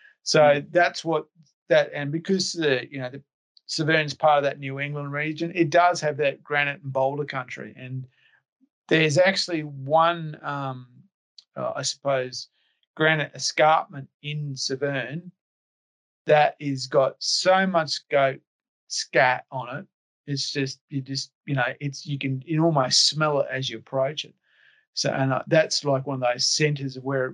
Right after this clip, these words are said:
Speaker 1: where the goats seem to concentrate in there. And they do it for a lot of
Speaker 2: Yeah.
Speaker 1: different reasons. One, it gives them a very good home. It gives them a high altitude. For whatever reason, goats like to stand on top of things, so they get up there and they get up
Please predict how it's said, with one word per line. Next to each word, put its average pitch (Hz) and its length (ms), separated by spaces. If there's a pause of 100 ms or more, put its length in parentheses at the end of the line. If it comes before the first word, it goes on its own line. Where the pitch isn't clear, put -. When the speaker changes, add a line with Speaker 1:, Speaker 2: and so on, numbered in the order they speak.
Speaker 1:
where 139 180
the 131 100
goats 135 440
seem 127 180
to 117 100
concentrate 131 800
in 117 120
there. 120 180
And 226 220
they 196 140
do 190 80
it 175 200
for 156 80
a 147 60
lot 190 200
of 165 60
Speaker 2:
Yeah. 135 60
Speaker 1:
different - 120 (140)
reasons. 131 300
One, 151 180
it 135 100
gives 139 180
them 131 120
a 127 60
very 131 240
good 123 140
home. 147 340
It - 80
gives 131 180
them 117 140
a 117 120 (480)
high 139 200
altitude. 156 520
For 180 80
whatever 147 300
reason, 143 340
goats 147 300
like 143 180
to 139 60
stand 147 400
on 139 140
top 151 180
of 147 140
things, 185 260
so 131 120
they 127 100
get 143 140
up - 120
there 131 160
and 127 100
they 135 120
get 135 120
up - 140